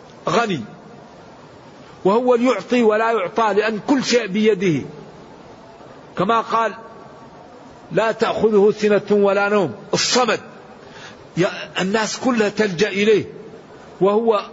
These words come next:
الغني الغناء المطلق. إذا من هذه صفاته، كيف تكون الح-، الحياة؟ تكون الحياة بأمره، ب-، بشرعه، بإرادته،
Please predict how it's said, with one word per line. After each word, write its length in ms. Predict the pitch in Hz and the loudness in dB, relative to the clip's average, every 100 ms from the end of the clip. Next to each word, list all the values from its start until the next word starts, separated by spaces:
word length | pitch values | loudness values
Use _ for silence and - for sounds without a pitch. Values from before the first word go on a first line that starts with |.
| - - - | -20 -8 0
الغني 400 | 190 185 247 226 | 0 2 2 2
الغناء 440 | 190 208 226 214 | 2 2 2 -2
المطلق. 540 | 202 214 226 196 160 - - - - - - - - - - - - - - - - - - - - - - - - - - - - - - - - | -2 0 2 0 0 -4 -20 -20 -20 -20 -20 -20 -20 -20 -20 -20 -20 -20 -20 -20 -20 -20 -20 -20 -20 -20 -20 -20 -20 -20 -20 -20 -20 -20 -20 -20 -2
إذا 180 | 202 220 | 0 0
من 200 | 190 208 | 0 0
هذه 340 | 214 247 226 220 | 0 2 2 2
صفاته، 680 | 220 202 214 - 190 202 185 - - | 2 0 -2 0 2 2 0 -14 -6
كيف 220 | - 269 254 | -2 2 2
تكون 440 | 247 240 240 233 | 0 0 2 2
الح-، 280 | 208 - 196 | 2 0 -4
الحياة؟ 440 | 165 190 208 202 - - - - - - - - - - - | -2 -2 0 -2 -8 -20 -20 -20 -20 -20 -20 -20 -20 -12 -4
تكون 260 | 208 262 | 0 2
الحياة 360 | 240 208 254 233 | 2 0 -2 -2
بأمره، 600 | 254 240 247 240 165 113 - - - - - - - - - - - - - | 0 0 2 0 0 -4 -8 -18 -20 -20 -20 -20 -20 -20 -20 -20 -20 -20 -10
ب-، 280 | 156 214 208 | 0 0 2
بشرعه، 600 | 208 - 240 208 208 180 120 - | -2 0 -2 0 2 2 0 -2
بإرادته، 800 | 147 240 226 240 233 220 - 170 | -2 0 2 0 0 -2 0 -2